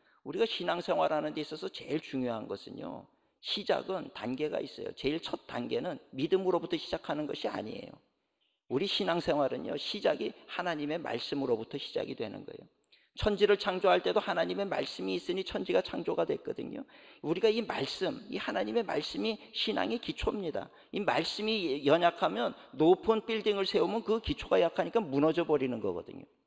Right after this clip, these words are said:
근데 이 하나님의 말씀이 기초가 되고요. 그 말씀에서 기록된 하나님을 내가 보면서 하나님을 믿는 거예요.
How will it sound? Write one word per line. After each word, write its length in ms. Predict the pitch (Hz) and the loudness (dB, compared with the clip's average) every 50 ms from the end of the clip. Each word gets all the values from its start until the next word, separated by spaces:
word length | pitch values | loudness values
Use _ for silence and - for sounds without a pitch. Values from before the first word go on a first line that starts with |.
| _ _ _ _ _ - | _ _ _ _ _ -4
근데 120 | - 233 | 0 0
이 20 | 240 | 0
하나님의 500 | - - 208 208 196 196 196 214 247 240 | 0 0 0 0 0 0 0 0 -2 0
말씀이 500 | 208 131 135 139 - - - 196 220 240 | 0 -2 -2 -2 -4 -6 -4 -4 -4 -4
기초가 420 | - - - - - 156 165 160 | -4 -6 -4 -2 0 2 4 4
되고요. 520 | 151 135 123 - - 113 110 - - 311 - _ - - _ _ _ - _ _ - | 4 4 0 0 -2 -6 -6 -4 -6 -6 -8 _ -20 -20 _ _ _ -20 _ _ -8
그 120 | - - | 0 0
말씀에서 640 | 262 240 - - 156 156 - - 214 226 220 208 - 240 | 0 2 2 0 0 0 -2 -2 -2 0 0 0 0 -2
기록된 440 | - - 196 180 180 - - 208 | 2 4 4 4 4 4 2 -2
하나님을 500 | 208 196 202 190 185 185 185 185 208 214 | 0 0 0 0 2 2 2 2 2 4
내가 180 | 175 156 160 185 | 4 6 6 6
보면서 460 | 185 - 147 143 151 156 160 - 196 | 4 6 4 4 6 4 4 2 0
하나님을 420 | 180 180 160 143 143 143 147 175 180 | -2 0 0 2 2 0 0 -2 -2
믿는 320 | 135 131 123 156 190 202 | -2 0 0 0 -2 0
거예요. 280 | - 214 - - - | 0 0 0 0 -2